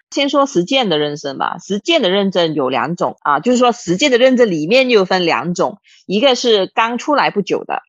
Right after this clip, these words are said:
啊，那个需要受过这个导师的辅导，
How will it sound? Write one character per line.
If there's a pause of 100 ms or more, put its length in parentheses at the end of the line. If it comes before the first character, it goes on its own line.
(100)
啊，
那
个
需
要
受
过
这
个
导
师
的 (120)
辅
导，